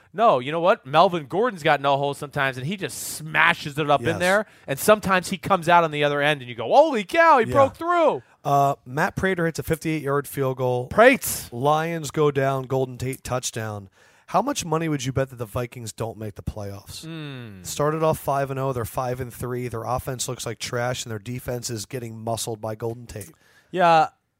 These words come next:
Speaker 1: I wouldn't bet a lot of money. I still think I would have them making the playoffs, but it would be close.
Speaker 2: And your main thing is the N F C North as a whole is weak.
Speaker 1: Yes, the N F C North as a whole is a weak. I just think the N F C, there's still so much ball to be played.
Speaker 2: Mm.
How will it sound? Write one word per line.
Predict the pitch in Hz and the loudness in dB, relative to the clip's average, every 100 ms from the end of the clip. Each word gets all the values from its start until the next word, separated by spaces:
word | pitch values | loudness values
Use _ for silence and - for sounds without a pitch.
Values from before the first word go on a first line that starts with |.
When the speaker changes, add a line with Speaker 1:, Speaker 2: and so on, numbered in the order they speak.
| - | 2
Speaker 1:
I | 175 | 2
wouldn't | 214 180 151 | 4 0 2
bet | 160 | 4
a | 135 | 6
lot | 131 131 | 6 4
of | 127 | 2
money. | 131 147 | 0 2
I | 139 | 0
still | - 160 | 0 -2
think | 151 156 | -2 0
I | 139 | 0
would | 135 | 2
have | 135 131 127 | 2 2 0
them | 127 | -4
making | 123 123 127 | -4 -4 -6
the | 113 | -10
playoffs, | - 120 113 117 - | -4 0 0 0 -2
but | 127 | -8
it | 127 | -6
would | 143 165 | -8 -8
be | 185 | -10
close. | 143 123 104 - - | -2 -2 -2 -8 -10
Speaker 2:
And | 123 131 | -8 -4
your | 170 | -4
main | 170 156 | -2 -6
thing | - 143 135 | -6 -6 -6
is | 113 | -6
the | 120 | -6
N | 127 | -6
F | 120 | -8
C | - 120 | -8 -8
North | 117 113 - | -6 -6 -6
as | 101 | -10
a | |
whole | 95 - 120 107 | -8 -6 -4 -6
is | 95 | -10
weak. | 95 104 - | -10 -12 -10
Speaker 1:
Yes, | 110 127 101 - - | -4 -2 -2 -8 -8
the | 127 | -6
N | 160 | -6
F | |
C | - 156 | -8 -10
North | 135 147 143 | -8 -8 -8
as | 127 | -8
a | 117 | -6
whole | 135 135 | -4 -4
is | 120 | -4
a | 117 | -8
weak. | 127 127 | -8 -6
I | 147 | -2
just | 151 185 - | -2 -4 -6
think | 190 156 | -8 -6
the | 160 | -4
N | 170 | -2
F | 156 | -2
C, | - 170 165 147 139 | -4 -6 -4 -4 -2
there's | 135 - | -4 -6
still | - 170 135 | -4 -2 -2
so | - 147 | -6 -6
much | 143 - 107 | -6 -10 -2
ball | 131 135 131 | 0 2 0
to | 117 | -6
be | 113 | -12
played. | - 131 113 92 80 | -4 -2 -2 -4 -10
Speaker 2:
Mm. | 101 107 | -14 -14